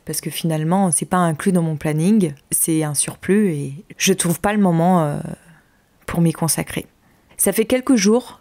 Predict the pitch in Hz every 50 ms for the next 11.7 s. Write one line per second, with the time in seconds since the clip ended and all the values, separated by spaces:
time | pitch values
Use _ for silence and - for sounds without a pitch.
0 | _ - - 202 190 165 175 - 180 180 - - 190 170 185 190 196 196 190 170
1 | 160 151 151 151 151 151 151 156 160 156 - - 214 214 208 202 190 175 170 -
2 | 156 - - - - - - 147 - _ _ - - 147 180 165 165 151 208 214
3 | 220 220 196 190 208 214 196 180 165 - - 185 170 170 175 180 180 160 147 -
4 | - 165 160 156 - - - 160 - - - 160 156 170 196 190 147 139 147 _
5 | _ - - 156 180 190 196 202 - - 226 208 - 277 269 262 - 240 214 208
6 | 208 214 233 247 240 220 190 196 180 170 170 170 - - 190 208 220 208 185 196
7 | 190 185 185 208 202 185 170 - - - - 202 190 190 196 196 180 160 151 147
8 | 147 147 - - - - 170 156 147 - 175 165 151 160 165 160 160 156 147 143
9 | 139 - - - 220 208 185 180 208 220 240 165 135 - _ _ _ _ - -
10 | 175 - - 220 226 214 208 180 160 151 170 165 165 180 208 220 208 180 160 -
11 | - 202 202 208 226 208 180 156 - - 165 156 196